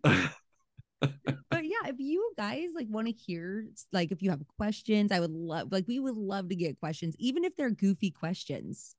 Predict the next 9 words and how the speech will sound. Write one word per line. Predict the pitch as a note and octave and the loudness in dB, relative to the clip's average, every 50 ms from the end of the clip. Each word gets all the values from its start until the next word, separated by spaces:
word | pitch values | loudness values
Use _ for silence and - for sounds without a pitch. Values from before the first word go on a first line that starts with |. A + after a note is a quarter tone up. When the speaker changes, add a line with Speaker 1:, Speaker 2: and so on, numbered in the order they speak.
| _ _ - | _ _ 4
Speaker 1:
I | F3+ E3 E3+ F#3+ | 10 10 10 10
Speaker 2:
Like, | F3 F3+ | 10 10
Speaker 1:
love | F#3 A3 C4 B3 - | 10 10 10 8 6
goofy | - D3 C3+ - C#3 C3 A2+ | 6 6 6 8 4 0 0
questions. | - - A#2 G#2 G#2 - - - G#2+ G2+ G#2 A#2 B2 B2+ - - - - - - | 4 4 4 6 4 2 0 0 0 0 0 -2 -2 -2 -2 -2 -4 -6 -10 -6
Speaker 2:
Same. | - - A3 A#3+ C4 C#4 C4+ G#3 E3 D#3 D3+ - - | -2 0 2 4 4 4 4 4 4 2 0 -2 0
I | G3 A#3 | 0 0
would | A#3+ B3+ B3+ | 2 2 0
love | G#3+ G#3 G#3+ A3 A3+ A#3+ | 0 -2 -2 -2 -2 -2